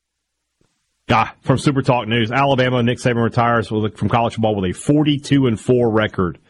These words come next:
against Mississippi teams. So he lost to State once and Ole Miss three times, so two f-, under, under, uh, Freeze, and I guess he lost one to,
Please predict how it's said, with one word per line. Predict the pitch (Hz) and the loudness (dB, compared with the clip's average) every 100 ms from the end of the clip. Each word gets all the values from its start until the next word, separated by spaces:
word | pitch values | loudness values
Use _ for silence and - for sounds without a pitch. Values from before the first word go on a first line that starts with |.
| _ _ | _ _
against | 98 101 95 | -2 0 0
Mississippi | 107 107 98 - 101 92 | 0 -2 -4 -4 -4 -4
teams. | 95 87 78 - - _ _ _ _ _ _ _ _ _ _ _ - | -2 -4 -6 -12 -20 _ _ _ _ _ _ _ _ _ _ _ -6
So | - | -2
he | 110 | 2
lost | 123 127 120 - | 2 0 -2 -2
to | 110 101 - | -2 -2 -4
State | - - 151 127 | -6 -2 -2 0
once | 113 131 143 135 | 0 2 0 -2
and | 123 | 0
Ole | 131 | 2
Miss | 135 135 - | 2 0 -2
three | - 135 | -2 -2
times, | 135 123 110 113 107 | -2 -2 -2 -2 -4
so | 98 | -6
two | - 147 160 | -2 0 0
f-, | 135 | -2
under, | - 131 127 120 123 - | -2 0 0 0 -4 -4
under, | 113 123 117 113 110 | -2 0 0 0 0
uh, | 110 107 104 - _ _ _ _ _ _ _ _ _ _ | 0 0 0 -4 _ _ _ _ _ _ _ _ _ _
Freeze, | - 123 120 104 98 95 - _ - | -6 -2 0 2 0 -2 -8 _ -4
and | 104 | -2
I | |
guess | 95 127 - | 0 0 0
he | 123 | 0
lost | 110 120 113 117 | 0 0 -2 0
one | 113 117 | 0 2
to, | 101 | -2